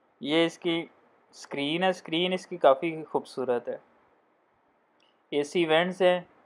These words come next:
हैज़र्ड का बटन है, डिजिटल क्लाइमेट कंट्रोल है, सेंटर में यहाँ पे सिचुएटेड है। यहाँ पे कुछ स्विचेस वगैरह हैं। अच्छा, इस गाड़ी में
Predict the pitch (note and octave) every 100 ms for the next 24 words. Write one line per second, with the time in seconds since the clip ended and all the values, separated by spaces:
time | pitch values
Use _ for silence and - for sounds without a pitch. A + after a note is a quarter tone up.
0 | _ _ C3+ C3+ D#3+ E3 E3+ D#3+ D#3 D#3+
1 | D#3+ D#3 D3 D#3 D#3 D#3+ D3+ C3+ C3+ D3+
2 | D#3 D#3+ D#3 D3+ D#3 D#3 D#3+ - _ _
3 | _ _ _ - C3+ C3 D3+ D#3 D3 D3
4 | D3+ D3 C#3+ C#3 C3 C3+ C#3 D3+ D#3+ _
5 | _ _ _ _ _ _ _ _ - C#3+
6 | D#3+ E3 D#3+ D#3 - D#3 - D3 C#3 F3+
7 | E3+ E3 D#3 D#3 E3 E3+ _ _ _ D3+
8 | G3 G3 F3+ F#3 F#3+ G3 G3